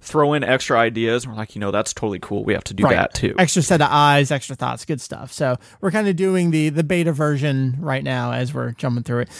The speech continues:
Speaker 2: So this early stuff, so we've got that first Tenkaichi Budokai. Then the, the King of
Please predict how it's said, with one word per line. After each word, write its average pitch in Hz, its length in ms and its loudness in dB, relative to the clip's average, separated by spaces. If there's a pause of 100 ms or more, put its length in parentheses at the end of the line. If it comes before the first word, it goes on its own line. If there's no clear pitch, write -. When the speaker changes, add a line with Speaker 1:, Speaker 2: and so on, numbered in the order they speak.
(140)
Speaker 2:
So 240 120 0
this 247 260 0
early 202 260 4
stuff, 180 300 0
so 185 160 2
we've 160 140 0
got 233 160 0
that 170 160 2
first 185 280 0
Tenkaichi 160 580 -2
Budokai. 139 680 0
Then 254 220 2
the, 214 260 4
the 190 120 2
King 294 380 0
of 180 240 2